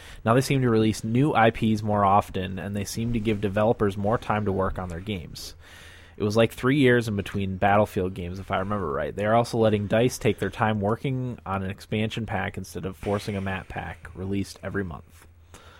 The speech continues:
Um, then Christopher Henry chimes in with, "I agree Activision is garbage only because of Call of Duty. To be honest, I thought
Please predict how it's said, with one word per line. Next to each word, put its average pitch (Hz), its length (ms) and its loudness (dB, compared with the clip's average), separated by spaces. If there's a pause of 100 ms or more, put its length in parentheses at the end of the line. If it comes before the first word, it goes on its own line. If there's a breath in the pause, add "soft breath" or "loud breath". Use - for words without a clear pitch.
(240 loud breath)
Um, 98 260 2
then 101 160 0
Christopher 120 380 -2
Henry 127 300 0
chimes 101 340 0
in 98 100 -2
with, 98 180 -2
"I 104 120 -2
agree 117 340 2
Activision 110 500 0
is 95 120 -4
garbage 107 680 2
only 107 140 -6
because 98 240 -4
of 92 80 -8
Call 92 180 -2
of 95 80 -6
Duty. 120 320 2 (280 loud breath)
To - 40 -14
be 120 100 0
honest, 120 240 4
I 104 60 2
thought 117 420 4